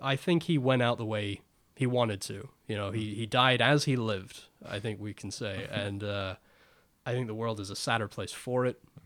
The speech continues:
Speaker 1: But if you're gonna go out on any one performance, this is a fucking hell of a performance to go out on. He fucking, I think he swings for the fucking fences on this one.
Speaker 2: I agree.
Speaker 1: I don't know if you guys, I don't
Speaker 2: Yeah,
Speaker 1: know,
Speaker 2: I agree
Speaker 1: Adam, if you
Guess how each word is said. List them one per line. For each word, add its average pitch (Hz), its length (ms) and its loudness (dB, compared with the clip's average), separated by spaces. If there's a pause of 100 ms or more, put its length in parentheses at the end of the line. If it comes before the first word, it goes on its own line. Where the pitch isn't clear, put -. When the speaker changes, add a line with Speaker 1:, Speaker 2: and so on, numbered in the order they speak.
(200)
Speaker 1:
But 123 100 4
if 123 140 0
you're 139 80 4
gonna 147 180 8
go 127 280 8
out 120 160 6
on 113 160 0
any 113 160 0
one 104 200 -4
performance, 107 600 -6
this 135 240 -4
is 104 160 -6
a 107 120 -14
fucking - 640 -10
hell - 440 4
of 123 80 2
a 110 60 -2
performance 107 500 -6
to 107 100 -10
go 95 220 -6
out 92 160 -6
on. 92 180 -8
He 143 360 0
fucking, 113 440 -8
I 160 140 0
think 135 220 -2
he 131 100 -2
swings 110 480 -6
for - 100 -14
the 104 80 -12
fucking 101 340 -10
fences 104 420 -10
on 98 160 -8
this - 180 -14
one. 104 160 -16 (240)
Speaker 2:
I 92 40 -12
agree. 87 140 -8
Speaker 1:
I 117 40 2
don't 120 80 2
know 104 60 -2
if - 100 -8
you 104 80 -6
guys, 95 340 -6 (560)
I 101 60 -6
don't 95 80 -2
Speaker 2:
Yeah, 95 80 0
Speaker 1:
know, 107 40 2
Speaker 2:
I 104 60 2
agree 95 80 2
Speaker 1:
Adam, 110 140 2
if 101 60 2
you 98 60 -4